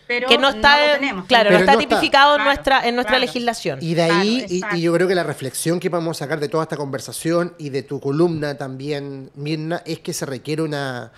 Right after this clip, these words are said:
Speaker 3: urgente actualización con otros criterios de este tipo de legislación. No podemos seguir operando,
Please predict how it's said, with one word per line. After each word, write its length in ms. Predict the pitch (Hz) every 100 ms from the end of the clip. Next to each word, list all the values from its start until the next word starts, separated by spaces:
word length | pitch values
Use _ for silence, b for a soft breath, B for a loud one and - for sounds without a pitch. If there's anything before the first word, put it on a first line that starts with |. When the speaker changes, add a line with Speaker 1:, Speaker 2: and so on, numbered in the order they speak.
| b
Speaker 3:
urgente 680 | 170 160 139 190 196 185 196
actualización 1000 | 151 160 170 151 147 135 - 180 185 208 - b b
con 280 | 143 135 -
otros 380 | 226 220 233 214
criterios 600 | - 170 185 196 214 208
de 60 | 175
este 160 | 170
tipo 280 | 147 170 165
de 100 | 147
legislación. 440 | 120 123 127 233 196
No 100 | 139
podemos 380 | 143 165 170 160 B
seguir 340 | - 151 156
operando, 680 | 170 185 190 196 190 185 208